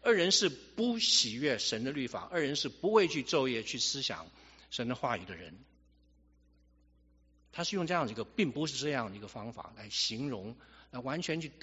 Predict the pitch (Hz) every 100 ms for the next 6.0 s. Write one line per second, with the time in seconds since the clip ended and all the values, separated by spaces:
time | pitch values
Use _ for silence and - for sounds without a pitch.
0 | - 170 160 - 123 143 175 - 110 156
1 | 143 175 127 117 117 110 208 208 185 -
2 | 202 - 190 113 117 127 123 107 85 -
3 | - - - - - - 135 - - 208
4 | - 139 190 131 104 139 - - - _
5 | _ _ - 147 143 127 117 127 110